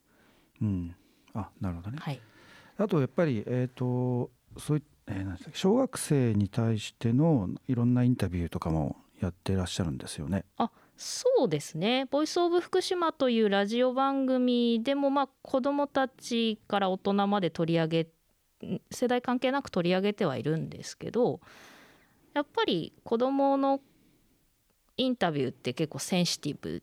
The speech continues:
Speaker 1: な部分多いじゃないですか。
Speaker 2: うん。
Speaker 1: で、原発事故の後なんかも、その避難をしてきた子どもたち、あの、仮設の校舎とかにいっぱい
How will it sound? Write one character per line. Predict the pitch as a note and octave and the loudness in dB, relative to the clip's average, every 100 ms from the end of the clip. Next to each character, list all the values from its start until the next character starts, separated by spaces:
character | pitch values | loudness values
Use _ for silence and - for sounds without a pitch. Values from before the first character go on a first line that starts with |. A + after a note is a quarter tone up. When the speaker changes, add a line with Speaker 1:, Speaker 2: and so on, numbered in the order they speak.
| - | -12
Speaker 1:
な | - C#3 | -12 -6
部 | C3+ | -4
分 | A#2+ G2 | -4 -6
多 | - C3+ | -6 -6
い | |
じ | - | -8
ゃ | G2 | -12
な | C2+ | -16
い | - | -18
で | |
す | E3 C#3 | -12 -4
か。 | A2 | -2
Speaker 2:
う | G2 | -2
ん。 | F#2+ _ _ _ _ | -10 _ _ _ _
Speaker 1:
で、 | F3+ E3+ E3+ E3 _ _ _ _ _ _ _ | 0 2 0 -2 _ _ _ _ _ _ _
原 | G#3 G#3+ | -4 0
発 | A3 A#3+ | 0 0
事 | A3+ A#3+ | 0 0
故 | F3+ | 0
の | D3+ | 0
後 | D3 - C3+ | -2 -2 -4
な | B2 | -4
ん | |
か | A#2+ A2+ | -6 -6
も、 | G#2+ G2 - _ _ _ _ _ _ _ _ _ - | -6 -8 -12 _ _ _ _ _ _ _ _ _ -10
そ | D3 | -8
の | C3+ | -8
避 | C3 C#4 | -6 -2
難 | C4 A3+ E3+ | 0 0 0
を | C#3 | -2
し | - | -4
て | E3 | -4
き | D#3 | -4
た | - C3+ | -6 -4
子 | D3 | -2
ど | D3 | -2
も | C#3+ | -2
た | C#3 A#2 | -6 -8
ち、 | - - - _ _ _ _ _ _ | -10 -12 -16 _ _ _ _ _ _
あ | - C#3 | -14 -12
の、 | - D#3+ _ _ _ _ | -14 -20 _ _ _ _
仮 | - A#3+ | -6 -2
設 | D#4 - | 0 0
の | F4+ | -2
校 | - F4 E4 | 0 0 2
舎 | F3 | 0
と | D#3+ | -4
か | - - | -12 -12
に | - - | -12 -10
い | D#3 | -10
っ | |
ぱ | - E3 D#3+ | -4 -2 -2
い | - | -6